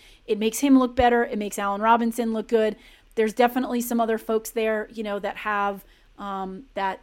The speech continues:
seniority experience. Andy Dalton and Nick Foles being two of those guys. Say what you will. If you think they're good, you don't think they're good, fine. Andy Dalton, again, I laugh. But these guys have a lot of experience under their belts, and that's something that Justin Fields doesn't. So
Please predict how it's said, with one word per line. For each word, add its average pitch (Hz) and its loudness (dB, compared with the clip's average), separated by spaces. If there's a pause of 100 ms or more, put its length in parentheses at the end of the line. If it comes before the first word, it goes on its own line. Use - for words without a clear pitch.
(140)
seniority 208 -2
experience. 233 0
Andy 349 2
Dalton 330 4
and 294 2
Nick 311 -2
Foles 294 4
being 302 2 (280)
two 330 0
of 302 -4
those 311 -2
guys. 277 2
Say 302 -6
what 311 -4
you 269 4
will. 294 4
If 269 -2
you 247 -2
think 247 -2
they're 240 2
good, 240 6
you 233 0
don't 233 2
think 240 -2
they're 233 0
good, 226 2
fine. 226 0
Andy 220 -4
Dalton, 226 2
again, 220 -4
I 208 -4
laugh. 233 4 (120)
But 359 8 (540)
these 311 -2
guys 277 2
have 269 -4
a 247 -2
lot 233 0
of 226 -2
experience 269 -2
under 214 -2
their 202 -4
belts, 196 -2
and 240 -2
that's 247 -2
something 247 -4
that 254 -8
Justin 262 -4
Fields 311 -4
doesn't. 311 -4
So 226 2